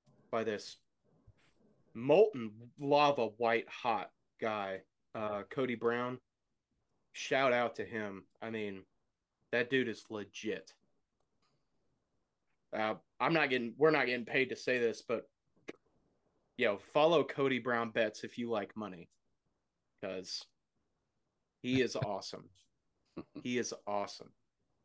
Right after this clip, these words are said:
Speaker 1: So, yeah, I've hit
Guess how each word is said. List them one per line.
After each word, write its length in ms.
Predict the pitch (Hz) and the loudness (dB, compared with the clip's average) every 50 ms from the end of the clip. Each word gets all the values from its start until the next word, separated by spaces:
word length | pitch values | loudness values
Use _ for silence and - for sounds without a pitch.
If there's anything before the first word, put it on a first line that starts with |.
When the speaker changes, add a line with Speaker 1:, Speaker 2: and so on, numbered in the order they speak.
| _ _ _ _ _ _ _ _ _ _ _ _ _ _ _ _ _ _ _ _ _ _ _ _ _ _ _ _ _ _ _ _ _ _ _ _ _ _ | _ _ _ _ _ _ _ _ _ _ _ _ _ _ _ _ _ _ _ _ _ _ _ _ _ _ _ _ _ _ _ _ _ _ _ _ _ _
Speaker 1:
So, 320 | - - 131 123 117 113 - _ _ _ | -6 -2 0 0 0 0 -4 _ _ _
yeah, 180 | - 139 143 143 139 | 0 0 0 0 -2
I've 140 | 127 120 - | -6 -2 0
hit 240 | 147 131 135 - | 0 0 0 -2